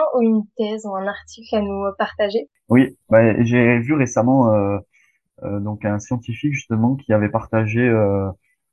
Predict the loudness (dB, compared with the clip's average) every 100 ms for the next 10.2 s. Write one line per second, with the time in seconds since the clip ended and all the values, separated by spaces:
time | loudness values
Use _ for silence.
0 | _ -4 -2 0 -2 -2 -6 -8 -8 -6
1 | -4 -4 -2 0 -2 -2 -2 -2 -2 -6
2 | -6 -6 -6 -4 -6 -6 -6 -6 -8 -12
3 | -10 -10 -10 -12 -12 -4 2 4 4 0
4 | 0 2 0 -2 -6 -4 0 0 0 0
5 | 2 0 -2 -2 -2 -2 -2 0 0 0
6 | -2 2 4 2 2 0 0 -2 -4 -4
7 | _ -20 -20 -20 _ _ _ -4 0 2
8 | 0 -2 -4 -4 -6 -12 -6 -2 2 4
9 | 4 4 2 2 4 2 2 -2 -4 -4
10 | -6 -8